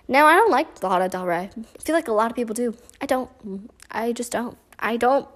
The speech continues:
She's one of those alternative girls like Lorde that I don't like. Like, I just don't, I can't get behind their music. And I want to like them 'cause, like, everybody else likes them, and I just do not, I can't,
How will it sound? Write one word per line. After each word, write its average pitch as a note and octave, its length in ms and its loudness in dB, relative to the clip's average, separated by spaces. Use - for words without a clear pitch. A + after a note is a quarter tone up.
She's - 240 -6
one D4 100 0
of D#4+ 60 0
those E4 180 0
alternative B3 560 -4
girls A3 380 -2
like G3+ 160 -10
Lorde A3+ 560 -4
that G3 160 -4
I G#3+ 100 -6
don't G#3 360 -8
like. - 440 -16
Like, A3+ 160 -10
I A#3+ 100 -8
just - 280 -14
don't, A3+ 280 -2
I A3+ 60 -6
can't C4 240 -4
get C#4 120 2
behind G#3+ 300 -2
their G#3+ 80 -4
music. B3+ 460 -4
And B3 100 2
I B3+ 80 4
want A#3+ 340 0
to - 80 -8
like - 220 -10
them - 380 -18
'cause, - 120 -10
like, B3 160 -6
everybody C#4+ 340 -2
else C#4 200 -2
likes C4+ 240 -2
them, A3+ 180 -4
and A3 120 -10
I A3+ 100 -6
just A#3 240 -10
do C4 180 -4
not, C4 360 -4
I A#3+ 100 -8
can't, B3+ 580 -10